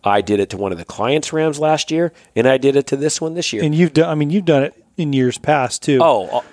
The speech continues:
Speaker 1: all the time. I, a lot of time, I, I shoot a lot of 'em at night.
Speaker 2: Yeah.
Speaker 1: <coughs> And I, <coughs> I want some good photos, so I prop 'em up and make sure that they're good, and I have the good lighting, and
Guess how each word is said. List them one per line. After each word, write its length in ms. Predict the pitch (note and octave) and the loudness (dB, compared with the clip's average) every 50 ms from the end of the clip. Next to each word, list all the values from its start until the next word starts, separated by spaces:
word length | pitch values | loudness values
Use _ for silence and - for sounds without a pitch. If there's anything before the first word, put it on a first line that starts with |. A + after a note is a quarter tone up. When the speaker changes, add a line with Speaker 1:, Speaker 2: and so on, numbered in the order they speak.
| _ - | _ 2
Speaker 1:
all 200 | C#3+ D#3+ E3 D#3+ | 4 4 6 4
the 100 | C3 A#2+ | 4 2
time. 440 | A2+ - - B2+ B2 A2+ G#2 G2 G2 | -2 -4 -4 -4 -2 -2 -2 -4 -2
I, 260 | G2+ A2 B2+ C#3 B2 G#2 - _ _ _ - | 0 0 0 0 0 -4 -10 _ _ _ -4
a 40 | G#2+ | 0
lot 180 | A2+ C3+ F3 | 2 2 2
of 60 | - - | 0 -2
time, 120 | C3+ - A2+ A2 A2 | -6 -6 -4 -2 -2
I, 240 | G#2 F#2+ A2+ G#2+ - - - | 0 2 2 0 0 0 -2
I 80 | A#2 | -2
shoot 240 | A#2 - - - F3 | -2 0 -2 2 2
a 60 | D#3 | 2
lot 240 | A#2 G#2 A2 A2+ A2 | 4 4 4 2 2
of 40 | G2 | 0
'em 60 | G2+ | -2
at 80 | G#2 E2+ | -6 -8
night. 300 | F#2 F2+ E2 E2 D2+ - _ _ _ | -8 -10 -12 -12 -14 -20 _ _ _
Speaker 2:
Yeah. 220 | - C3 A#2+ A2+ - - _ _ _ _ _ - _ - - - - - - - - - - - - | -6 -4 -4 -4 -6 -8 _ _ _ _ _ -20 _ -20 -20 -20 -20 -20 -20 -20 -20 -20 -20 -18 -16
Speaker 1:
<coughs> 1040 | - C#4 - _ - D4 - - - - - - D4+ - A#3+ - - - G#2+ G2+ - | -16 -16 -6 _ -4 -4 -2 -4 -6 -4 -2 -2 -2 -2 -2 -2 -2 -2 -4 -4 -6
And 120 | - B2+ B2 | -2 0 2
I, 120 | A#2+ A2+ G2+ G2+ - _ _ _ - | 2 2 0 -4 -10 _ _ _ -2
<coughs> 360 | - - - - G2+ - - | -2 0 0 -2 -4 -8 -8
I 60 | - G#2+ | -8 -4
want 240 | G#2+ A2+ A#2+ A#2 | -2 0 -2 -2
some 120 | - - A#2 | -2 -8 -4
good 200 | G#2 A2+ A#2+ - | 0 0 0 0
photos, 580 | - - - G#2 G#2+ A#2+ C3+ D#3 F3+ F3+ - - - _ _ _ _ _ _ _ | 0 0 2 4 4 4 4 2 2 0 -2 -8 -16 _ _ _ _ _ _ _
so 540 | - - - A2+ A2+ A2 G#2+ G#2+ G2 - - _ _ _ _ _ _ _ _ _ _ _ _ _ _ _ _ _ _ - - | -8 -2 2 4 4 6 4 4 2 -2 -8 _ _ _ _ _ _ _ _ _ _ _ _ _ _ _ _ _ _ -16 -6
I 100 | - G2+ | -4 -4
prop 380 | G2 - - - A2 G#2+ - - | -4 -4 -2 0 0 0 0 0
'em 140 | A2 G#2 G#2+ | -2 -2 0
up 320 | A#2+ D3 D#3+ - - - - | 0 0 -2 -4 -8 -14 -6
and 460 | - G2 F#2 F#2 F2+ F2+ F2 F2 F2+ - - _ _ _ _ _ _ _ _ | -4 -2 -2 -2 -4 -6 -10 -12 -16 -20 -20 _ _ _ _ _ _ _ _
make 140 | F#2+ G#2 G2+ | -6 -4 -4
sure 220 | - - A#2 A2 | -2 2 2 2
that 140 | G#2+ G#2+ - | 2 2 0
they're 120 | - G2+ G2 | 0 0 -2
good, 380 | F2+ F2 A#2 C3 D3 D#3 D#3 | 0 2 4 6 6 6 6
and 80 | C3+ G#2+ | 4 2
I 60 | F#2+ | 0
have 160 | F2 F#2+ F2+ | 0 -2 -2
the 80 | F2 F2 | -4 -6
good 180 | - F#2 F2 | -8 -10 -8
lighting, 400 | F2+ F#2 A2+ B2+ D#3 D#3+ D#3+ D3 | -2 0 2 2 2 2 0 0
and 180 | A#2 G2+ F#2 - | -2 -4 -8 -12